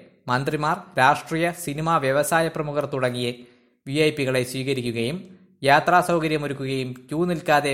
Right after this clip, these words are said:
പാസുകൾ വാങ്ങി നൽകുകയുമായിരുന്നു ദൗത്യം. എല്ലാവരോടും ആകർഷകമായി ഇടപെട്ടിരുന്ന ജയഘോഷിനെ ഉന്നതങ്ങളിൽ നിന്നുള്ള ശുപാർശ പ്രകാരം സിറ്റി പോലീസ് കമ്മീഷണറാണ് കോൺസുലേറ്റിൽ നിയമിച്ചത്. കോൺസുലേറ്റിലെ ഗൺമാനെ ക്രൈംബ്രാഞ്ച് സി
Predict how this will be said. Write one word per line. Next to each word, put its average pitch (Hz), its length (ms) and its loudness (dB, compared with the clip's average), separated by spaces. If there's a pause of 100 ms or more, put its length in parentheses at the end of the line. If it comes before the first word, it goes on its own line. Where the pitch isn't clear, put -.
(140)
പാസുകൾ 139 460 0
വാങ്ങി 147 280 0
നൽകുകയുമായിരുന്നു 123 840 -2 (100)
ദൗത്യം. 117 440 0 (320)
എല്ലാവരോടും 175 760 0
ആകർഷകമായി 160 640 0
ഇടപെട്ടിരുന്ന 143 520 -4
ജയഘോഷിനെ 127 640 -2 (180)
ഉന്നതങ്ങളിൽ 160 560 -2
നിന്നുള്ള 151 380 -2
ശുപാർശ 139 460 0
പ്രകാരം 123 480 0 (420)
സിറ്റി 165 260 -4
പോലീസ് 170 360 0
കമ്മീഷണറാണ് 143 680 0
കോൺസുലേറ്റിൽ 147 640 -2
നിയമിച്ചത്. 123 540 -2 (720)
കോൺസുലേറ്റിലെ 175 600 0
ഗൺമാനെ 151 540 0
ക്രൈംബ്രാഞ്ച് 160 640 0
സി - 120 -4